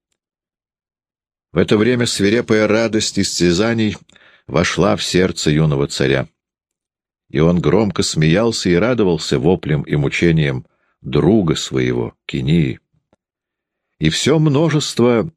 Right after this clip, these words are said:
предстоящих смеялось вместе с ним. Возопил тогда Киния: «О великий царь!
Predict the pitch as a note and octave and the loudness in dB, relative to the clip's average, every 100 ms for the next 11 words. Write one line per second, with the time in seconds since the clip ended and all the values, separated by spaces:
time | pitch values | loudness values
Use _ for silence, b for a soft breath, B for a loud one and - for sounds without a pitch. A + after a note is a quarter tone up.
0 | _ _ _ _ _ _ - G2+ G#2+ - | _ _ _ _ _ _ -2 0 0 -2
1 | F#2+ G2 C#3+ C#3 - D#2 C2+ - D#2+ D2+ | 2 2 2 0 -2 -4 -4 -4 0 2
2 | D#2+ A2+ G2+ - D2 B1+ E2+ E2+ - D2+ | 2 0 -2 -2 -4 0 0 0 -4 -6
3 | - - B1+ A1 _ _ _ _ _ _ | -6 -6 -8 -10 _ _ _ _ _ _
4 | _ _ _ _ _ _ _ _ _ _ | _ _ _ _ _ _ _ _ _ _
5 | _ _ _ _ D2 E2+ F#2+ E2+ F2 F#2 | _ _ _ _ 0 2 2 2 0 2
6 | G2 F2+ F2 E2 F2 D2 C#2+ B1 A#1+ - | 0 0 0 0 -2 0 0 -2 -6 -12
7 | _ _ E2 E2 D#2+ D2+ G#2 - F#2+ F2+ | _ _ 2 4 4 2 0 0 -2 -2
8 | - D#2 D#2+ | -2 -2 -2